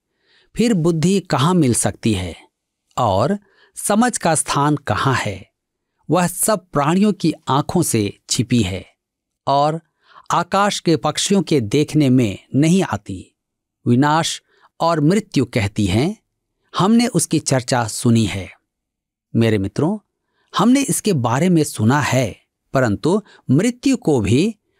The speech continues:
हमें कुछ बताना सह आवश्यक है। मृत्यु हमें बताए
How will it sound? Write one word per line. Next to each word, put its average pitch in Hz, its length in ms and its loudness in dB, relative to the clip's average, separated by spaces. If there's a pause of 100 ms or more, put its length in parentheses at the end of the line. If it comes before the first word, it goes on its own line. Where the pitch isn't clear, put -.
(100)
हमें 202 260 0
कुछ - 340 -2
बताना 113 640 0 (180)
सह 160 280 -2
आवश्यक 117 640 -2
है। 98 320 -6 (540)
मृत्यु 226 440 0
हमें 127 360 0
बताए 101 560 -2